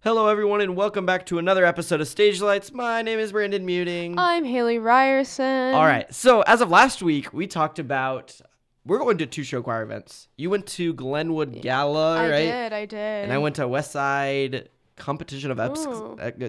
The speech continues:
Speaker 1: uh, um, um, Eggs.
Speaker 2: Ed-
Speaker 1: Competition of Eggs.
Speaker 2: <laughs>
Speaker 1: Competitions of ex-, Competition of Excellence.
Speaker 2: There you go.
Speaker 1: That
Speaker 2: You
Speaker 1: took
Speaker 2: got it.
Speaker 1: me a whole twenty seconds. Um, so real quick, we're gonna be going over three competitions that happened. That is Glenwood Gala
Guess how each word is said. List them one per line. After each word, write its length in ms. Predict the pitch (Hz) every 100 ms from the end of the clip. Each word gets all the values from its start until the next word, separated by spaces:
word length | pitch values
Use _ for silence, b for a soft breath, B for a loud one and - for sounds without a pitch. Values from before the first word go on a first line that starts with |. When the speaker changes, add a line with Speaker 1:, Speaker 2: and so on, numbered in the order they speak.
| -
Speaker 1:
uh, 40 | -
um, 200 | 120 107
um, 140 | 123 123 -
Eggs. 280 | 107 165
Speaker 2:
Ed- 80 | 240
Speaker 1:
Competition 480 | 156 143 165 165 160
of 100 | 135
Eggs. 360 | 131 120 - - 254
Speaker 2:
<laughs> 140 | - -
Speaker 1:
Competitions 680 | 196 208 233 208 208 202 165
of 80 | 135
ex-, 260 | 156 - -
Competition 1160 | - 202 254 269 262 - 214 233 - 180 143 135 b b b b b _ _
of 100 | 127
Excellence. 680 | 98 156 - 185 127 87 -
Speaker 2:
There 180 | - -
you 60 | 208
go. 300 | 214 208 196
Speaker 1:
That 200 | 135 147
Speaker 2:
You 60 | 240
Speaker 1:
took 60 |
Speaker 2:
got 220 | 220 214
it. 100 | 202 202
Speaker 1:
me 120 | 113
a 180 | 110 120
whole 200 | 120 120
twenty 280 | - 113
seconds. 480 | 113 113 104 65 - - b b -
Um, 380 | 185 185 160 127 -
so 140 | -
real 160 | 220 262
quick, 300 | 254 233 233
we're 100 | 208
gonna 160 | 220 226
be 140 | 208
going 320 | 190 202 196 185
over 520 | 185 185 180 180 175 - - -
three 140 | 185
competitions 520 | 196 185 180 180 165 160
that 120 | 151
happened. 520 | 151 147 151 147 135 -
That 160 | - 139
is 180 | 135 - _ _ _ _ _
Glenwood 340 | 175 156 143
Gala 460 | 131 127 127 123 123